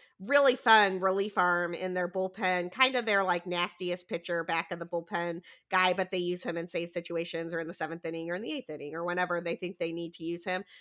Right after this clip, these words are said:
Uh, my friend Mikey Ajedo, who, um, does some great writing over at Baseball Prospectus, uh, is a huge Paul Sewald fan, and I know that whenever Mikey is excited about a pitcher, I should be excited about that pitcher 'cause Mikey knows his stuff about stuff.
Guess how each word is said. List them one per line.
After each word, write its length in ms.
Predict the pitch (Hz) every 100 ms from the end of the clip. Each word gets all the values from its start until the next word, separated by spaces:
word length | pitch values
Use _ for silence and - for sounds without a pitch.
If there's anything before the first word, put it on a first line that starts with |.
| -
Uh, 140 | 185
my 140 | 185 196
friend 180 | 220 196
Mikey 300 | 196 202 180
Ajedo, 520 | 214 185 175 170 165
who, 360 | 180 170 170 - _ _ _
um, 380 | 180 175 170 165
does 240 | 175 180 175
some 160 | 175
great 320 | 170 180 175 -
writing 320 | 175 175 170
over 240 | 165 165
at 80 | 160
Baseball 380 | 170 170 - 170
Prospectus, 720 | 175 175 175 170 175 170 - -
uh, 140 | 185 175
is 160 | 180 165
a 60 |
huge 460 | - - 202 202 -
Paul 180 | 202 185
Sewald 400 | 202 190 180 180
fan, 240 | 190 185 180
and 120 | 170 185
I 140 | 196
know 400 | 202 196 190 185
that 160 | 180 180
whenever 560 | 196 247 294 277 254 -
Mikey 380 | 214 208 208 214
is 100 | 196
excited 560 | 190 185 185 190 190 190
about 360 | 180 180 175 165
a 60 |
pitcher, 400 | 170 185 - 190 -
I 80 | 175
should 180 | -
be 80 | 185
excited 380 | 190 - 190 190
about 200 | 190 185
that 140 | 190 214
pitcher 280 | 185 185
'cause 180 | - 170
Mikey 300 | 180 175 170
knows 180 | 165 160
his 160 | 160 -
stuff 240 | 160 139 _ _ _ _
about 280 | - 170 -
stuff. 220 | - 196